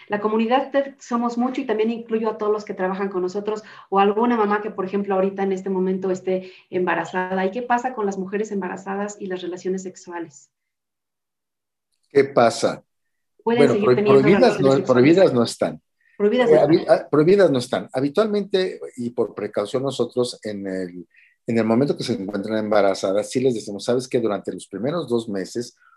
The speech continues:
Speaker 2: ocho semanas a diez semanas, no tengas relaciones". ¿Por qué?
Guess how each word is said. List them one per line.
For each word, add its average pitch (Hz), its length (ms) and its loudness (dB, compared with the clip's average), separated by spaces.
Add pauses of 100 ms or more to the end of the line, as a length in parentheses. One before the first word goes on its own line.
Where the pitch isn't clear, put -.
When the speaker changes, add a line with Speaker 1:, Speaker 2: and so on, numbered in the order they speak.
(140)
Speaker 2:
ocho 165 240 2
semanas 110 600 0
a 90 60 -6
diez 101 160 -6
semanas, 101 360 -4
no 107 140 -2
tengas 101 280 -4
relaciones". 101 460 -6
¿Por 110 300 0
qué? - 300 0